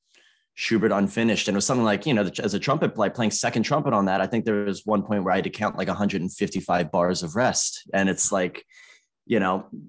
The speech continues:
it's, you, you, you learn quickly what the, uh, roles are, <laughs> you know, and, and how trumpet coming from the jazz world and band world, where it's trumpet's melody, trumpet's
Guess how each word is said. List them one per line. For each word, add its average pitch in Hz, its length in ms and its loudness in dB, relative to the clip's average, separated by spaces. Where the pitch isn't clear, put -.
it's, - 300 2
you, 123 180 2
you, 135 140 4
you 135 320 6
learn 143 260 4
quickly 139 420 2
what 113 300 4
the, 107 480 2
uh, - 440 -6
roles 131 420 4
are, 90 520 2
<laughs> - 60 -10
you 151 200 6
know, 120 180 4
and, 107 240 0
and 113 140 0
how 123 220 2
trumpet 127 420 0
coming 123 240 2
from 110 140 0
the 104 80 2
jazz 117 360 2
world 113 200 2
and 104 100 4
band 113 300 2
world, 101 180 2
where 101 100 2
it's 98 140 -2
trumpet's 160 420 0
melody, 107 400 2
trumpet's 104 540 -2